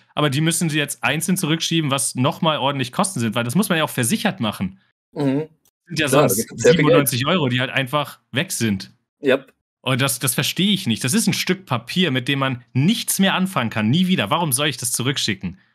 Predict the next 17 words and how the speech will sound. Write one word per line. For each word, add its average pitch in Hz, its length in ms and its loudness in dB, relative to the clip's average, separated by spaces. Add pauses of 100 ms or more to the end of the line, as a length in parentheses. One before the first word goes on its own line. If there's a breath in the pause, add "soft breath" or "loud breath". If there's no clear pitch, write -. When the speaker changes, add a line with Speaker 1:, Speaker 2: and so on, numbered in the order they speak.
(160)
Speaker 2:
Ja, 95 280 -4
Speaker 1:
Die 120 60 -4
sollen 147 220 2
Speaker 2:
das 151 40 -2
Speaker 1:
mir 151 60 2
Speaker 2:
ist 139 80 0
ja 147 60 0
Speaker 1:
sagen, 151 220 -2
„Ja, 135 100 2
gib 139 200 -6
die 110 100 -14
Ticketnummer 151 500 0
ein 147 180 0
und 139 80 -4
fertig.“ 147 360 -2
Ja, 127 300 0
gut, 127 300 -6